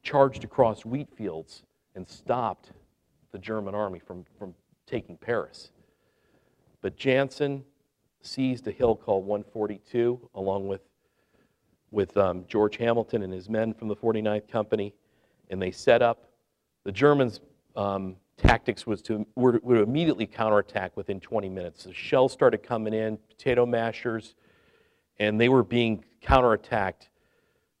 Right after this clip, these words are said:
rapidly. They had a small force that was barely holding on to that hill. And it was Jansen that suddenly saw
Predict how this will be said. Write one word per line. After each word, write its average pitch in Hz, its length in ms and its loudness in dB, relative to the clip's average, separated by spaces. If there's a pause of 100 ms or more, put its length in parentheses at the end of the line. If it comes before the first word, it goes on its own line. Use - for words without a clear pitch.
(240)
rapidly. 107 760 0 (220)
They 98 100 -8
had 104 140 -2
a - 20 -12
small 135 420 4
force 117 340 -2
that 101 80 -14
was 95 120 -16
barely 113 380 0
holding 104 380 -4
on 98 180 -6
to 95 60 -8
that 90 180 -6
hill. 87 320 -8 (840)
And 107 100 -4
it 107 80 -2
was 101 120 -8
Jansen 127 640 -2
that 101 240 -6
suddenly 127 720 -2 (760)
saw 107 560 2